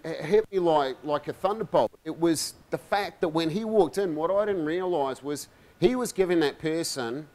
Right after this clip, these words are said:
an honourable way. He would go in, they'd have a quiet word,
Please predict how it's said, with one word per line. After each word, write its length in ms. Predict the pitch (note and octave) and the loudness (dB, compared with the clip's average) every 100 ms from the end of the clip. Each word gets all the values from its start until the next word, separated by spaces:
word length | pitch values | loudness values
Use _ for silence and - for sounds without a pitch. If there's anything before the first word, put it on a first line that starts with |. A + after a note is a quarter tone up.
| _ _ _ _ _ - _ - | _ _ _ _ _ -20 _ -2
an 160 | D3 D3+ | 2 6
honourable 480 | D3+ D3 C3+ C3+ | 6 6 4 4
way. 280 | B2 B2 E2 - _ _ _ _ _ _ | 6 4 2 -4 _ _ _ _ _ _
He 80 | E3+ | 4
would 140 | G3+ G3+ | 4 4
go 240 | F3+ D#3+ | 2 4
in, 220 | F3 D#3+ D#3+ | 4 2 4
they'd 140 | D#3+ | 2
have 100 | D#3 | 2
a 20 | |
quiet 320 | C#3 G3 F3+ C#3+ | -4 -4 -4 -2
word, 400 | D#3 D#3+ D#3+ | -2 0 -2